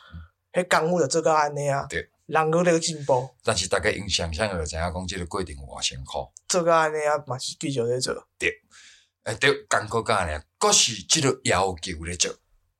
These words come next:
Speaker 1: 所以我咧介绍的物件，一个介绍无好，我就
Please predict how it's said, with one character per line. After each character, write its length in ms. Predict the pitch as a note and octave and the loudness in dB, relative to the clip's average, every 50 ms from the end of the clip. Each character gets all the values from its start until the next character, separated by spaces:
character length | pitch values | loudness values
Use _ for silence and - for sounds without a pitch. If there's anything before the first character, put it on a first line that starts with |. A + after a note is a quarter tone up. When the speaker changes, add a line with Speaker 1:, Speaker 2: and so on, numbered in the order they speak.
| _ - | _ -2
Speaker 1:
所 240 | - E3 E3+ F3+ | 2 4 4 4
以 200 | G3+ F3+ - - - - | 4 2 -2 -6 -10 -2
我 140 | - D#3 - | 0 2 2
咧 80 | C#3+ | 2
介 260 | C#3+ - - E3+ D#3 C#3 | 0 0 0 2 2 2
绍 200 | - A2 F#2 F#2+ | 0 0 -2 0
的 120 | G2 G2 | 0 -2
物 160 | F#2+ F#2 F2+ F2 | -2 -4 -4 -4
件， 320 | F2 G2 G2 F#2+ F#2 F#2+ - _ _ _ - - | -4 -2 -2 -2 -4 -6 -12 _ _ _ -4 -2
一 80 | A2 | -2
个 160 | F#2 F#2 F#2 E2 - | -2 -2 -4 -2 -2
介 120 | D3 C3+ | 0 0
绍 180 | - - F#2 F2 | 0 0 0 -2
无 200 | D#2 F2 F2+ F#2 | -2 -4 -4 -2
好， 140 | G#2+ A#2 G#2 | -2 -2 -2
我 140 | F#2+ G#2+ A2+ | 0 -2 -2
就 180 | F#2+ E2 C#2 | -2 -4 -6